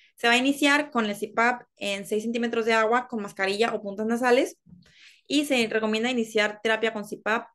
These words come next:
desde el nacimiento, desde que el bebé nace, si los bebés son pretérmino y tienen ya factores de riesgo para desarrollar el síndrome,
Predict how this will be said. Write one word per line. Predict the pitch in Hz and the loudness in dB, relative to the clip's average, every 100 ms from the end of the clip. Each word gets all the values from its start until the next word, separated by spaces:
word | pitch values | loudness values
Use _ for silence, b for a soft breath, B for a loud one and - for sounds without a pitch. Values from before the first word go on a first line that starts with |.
| - | -4
desde | 214 208 208 | 0 2 2
el | |
nacimiento, | 202 202 208 214 233 277 | 0 -4 -4 -4 -2 -2
desde | 233 208 | -2 -2
que | |
el | 190 | 0
bebé | 190 208 | 0 2
nace, | 226 226 294 440 _ _ _ | 0 0 -4 -6 _ _ _
si | - 262 311 - | -8 -2 -2 0
los | 220 214 | -2 0
bebés | 202 202 240 285 - | 2 4 2 0 -6
son | 220 | -4
pretérmino | 220 233 233 233 254 294 311 | -2 -2 0 0 -2 -4 -4
y | 220 | -6
tienen | 214 214 220 | -4 -2 0
ya | 214 208 | -2 -2
factores | 214 214 214 202 | -4 -2 -4 -2
de | 190 | -4
riesgo | 196 196 220 262 | -4 -2 -2 -2
para | 214 185 | -2 -2
desarrollar | 180 185 180 175 | -2 -6 -4 -2
el | 180 | -4
síndrome, | 185 247 226 190 | -4 -4 -4 -4